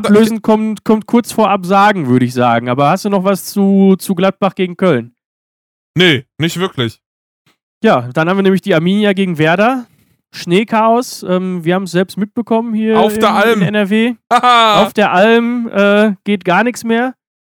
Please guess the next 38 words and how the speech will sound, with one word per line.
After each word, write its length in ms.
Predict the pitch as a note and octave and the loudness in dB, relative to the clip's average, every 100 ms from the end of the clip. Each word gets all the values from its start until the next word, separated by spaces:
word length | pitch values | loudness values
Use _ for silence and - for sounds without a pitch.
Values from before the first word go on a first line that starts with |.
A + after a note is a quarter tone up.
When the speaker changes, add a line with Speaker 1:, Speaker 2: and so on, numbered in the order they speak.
| _ - | _ -4
Speaker 1:
Der 160 | F#3 A3 | -2 -2
Ötzi 260 | - B3+ | -2 -2
ist 200 | A3 G3+ | -2 -4
zurück, 480 | - A#3 A3 B3+ - | -2 0 2 0 -6
äh, 280 | - G3 G3 | -6 -2 -2
dementsprechend 680 | F#3+ G3 F#3+ - G3 G3 - | -2 -4 -6 -8 -8 -8 -4
Ausfall. 680 | E3+ A3 - A3+ A3+ A#3+ - _ _ _ _ _ E3 | -2 -2 -2 0 0 -2 -6 _ _ _ _ _ -2
Äh, 200 | F3 D#3+ | 0 0
ist, 160 | F#3+ A3 | -4 -8
ist 260 | G3+ - | -8 -6
das 100 | A3 | -8
eigentlich 240 | F#3+ G#3 G#3 | -6 -6 -6
schon 140 | F#3 | -2
neu 160 | G3 G3 | -2 -2
terminiert? 440 | G3 F3+ F3 A3+ | -4 -4 -4 -6
Ich 100 | G3 | -6
glaub 200 | F#3+ F#3 | -4 -4
nicht. 280 | E3 E3+ - _ - | -4 -8 -10 _ -6
Speaker 2:
Nee, 260 | A#2 C#3 | -4 -2
ist 120 | D3 | -4
es 120 | D3+ C#3+ | -6 -6
nicht, 320 | D#3+ - - | -6 -4 -6
aber 300 | D3 D3 C#3+ | -2 -2 -2
wenn 100 | D3 | -4
man 220 | D3+ D3 | -4 -6
sich 200 | D3 - | -10 -8
mal 280 | D3+ C#3+ C#3+ | -4 -2 -4
die 120 | C#3 | -6
aktuellen 360 | C#3+ E3 C#3+ C3+ | -6 -6 -4 -4
Medien 260 | D3+ E3+ | -4 -4
anguckt 420 | D3 E3+ F#3+ F3 D3 | -6 -8 -10 -10 -10
und 120 | C#3+ | -8
die 80 | C#3 | -6
Medien, 560 | C#3 C#3 C3+ C3 B2+ | -6 -6 -6 -6 -8
äh, 40 | A2 | -6
oder 400 | B2+ B2 A#2+ A#2 | -6 -4 -6 -8
die 200 | A2+ A2 | -12 -10
Verkehrsmeldungen, 840 | B2+ C#3 C#3+ E3+ E3+ F3 F#3 | -8 -6 -6 -6 -6 -4 -6